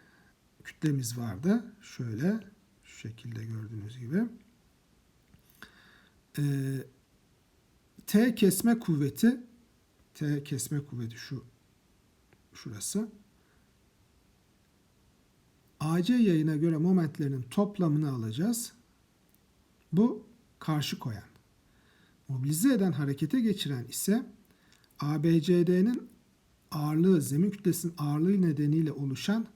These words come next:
momente eşit olacak. Bu denge hali. Ve herhangi bir dilim için, e, herhangi bir dilim için moment kolu, mesela şurada, şurası neymiş? R çarpı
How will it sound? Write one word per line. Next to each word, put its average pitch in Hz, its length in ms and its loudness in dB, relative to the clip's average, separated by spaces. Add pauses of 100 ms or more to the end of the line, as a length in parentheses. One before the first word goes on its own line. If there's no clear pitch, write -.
momente 147 580 0 (240)
eşit 185 300 -4
olacak. 113 360 -8 (100)
Bu 190 120 0
denge 180 320 6
hali. 123 300 0 (600)
Ve 165 160 2
herhangi 208 520 4
bir 175 160 2
dilim 147 220 2
için, 233 420 -2 (560)
e, 131 360 -6 (840)
herhangi 180 480 0
bir 139 140 -2
dilim 123 220 -6
için 233 460 -2 (840)
moment 180 560 2 (160)
kolu, 190 460 -4 (100)
mesela 120 360 -8
şurada, 143 540 -8 (600)
şurası 131 600 -8 (440)
neymiş? 180 540 -2
R 202 220 2
çarpı 185 520 -2